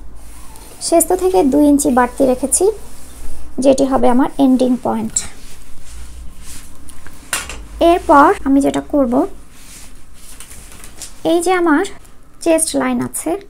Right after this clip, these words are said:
চেস্ট লাইন থেকে সাড়ে চার ইঞ্চি আমি মেপে নেব এখানে, কারণ আমি এখানে টিকেন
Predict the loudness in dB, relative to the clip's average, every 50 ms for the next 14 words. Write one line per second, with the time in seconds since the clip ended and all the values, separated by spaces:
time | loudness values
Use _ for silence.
0 | -8 0 2 2 2 2 2 -2 -2 0 0 0 0 -2 -2 -2 0 0 -2 -2
1 | -2 -2 0 2 2 2 2 0 0 0 2 2 0 0 0 -2 -2 -2 -2 -4
2 | -6 -4 -2 0 2 0 0 -2 -6 -10 -2 2 4 4 4 2 0 -2 -2 -2
3 | -2 -2 -2 -2 -2 -4 -6 -6 -6 -8 -12 -18 _ _ _ _ _ _ _ _
4 | _ _ _ _ _ _ _ _ _ _ _ _ _ _ _ 0 4 6 6 6
5 | 6 6 4 4 2 0 2 2 4 2 2 0 -6 -6 -4 -4 -4 -2 0 2
6 | 4